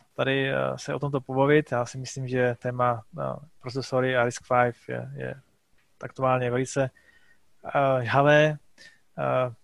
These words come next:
de facto každý týden, eh, je, je nějaký announcement, který, eh, v rámci, eh, risk five, eh, Foundation, eh, nějakým způsobem vybublá, čili je to, je to, eh, a je to aktuální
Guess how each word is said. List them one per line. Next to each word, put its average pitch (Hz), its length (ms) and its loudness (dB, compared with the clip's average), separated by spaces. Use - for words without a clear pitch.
de 143 240 -6
facto 131 260 -4
každý 127 280 0
týden, 135 420 2
eh, 131 280 0
je, 123 360 0
je 123 140 -6
nějaký 127 300 -2
announcement, 131 600 -2
který, 127 380 -2
eh, 135 320 -6
v 131 60 -8
rámci, 127 400 -2
eh, 135 240 -2
risk 131 160 -6
five, 127 540 0
eh, 127 40 -4
Foundation, 127 600 -4
eh, 143 60 -6
nějakým 127 260 -6
způsobem 127 240 -6
vybublá, 127 680 2
čili 120 200 -8
je 123 100 -2
to, 123 220 -2
je 123 100 -6
to, 127 360 -4
eh, 131 200 -4
a 135 220 0
je 139 80 -4
to - 140 -6
aktuální 139 720 2